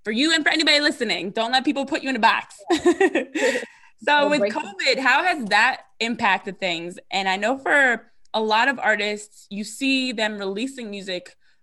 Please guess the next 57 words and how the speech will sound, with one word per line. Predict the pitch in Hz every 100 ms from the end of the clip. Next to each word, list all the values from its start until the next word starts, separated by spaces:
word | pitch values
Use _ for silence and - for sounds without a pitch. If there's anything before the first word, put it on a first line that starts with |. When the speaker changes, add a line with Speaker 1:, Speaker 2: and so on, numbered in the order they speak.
| -
Speaker 1:
more | 196 247 285
now | 254
than | 226 220
ever. | 233 226 220
And | 214
many | 226 262
have | 240
even | 220 220
said | 220 208
it's | 190 -
forced | - 247 262 -
them | 214
to | 202
get | 185 - 165
back | 180 196 214 -
to | 220 196 190 180 180 _ _
the | - 190
roots | 220 262 269
of | 226 233
their | 214
music | 180 170 - 180 202
because | 208 196
you're | 196
not | 190 196 -
focused | 202 196 - -
more | 196 190
on | 170 175 175 175
performing | 202 - 208 196 190 180
and | 180 180
touring | - 220 196 185 180
and | 180
stuff | 180
like | 185 190
that, | 208 202 - - - _
but | 208
you | 220
have | 220 208
Speaker 2:
Mm-hmm. | 196
Speaker 1:
more | 196
time | - 196 185 185
to | 190
sit | - 208 -
and | 180
focus | 185 190 185
on | 175
writing. | 180 196 196 180
I |
know | 220
you | 220 196
did | 180 180
mention | 180 - 190
you |
have | 190
writer's | 180 185 190
block | - 175 185 -
at | -
times, | 190 175 185 220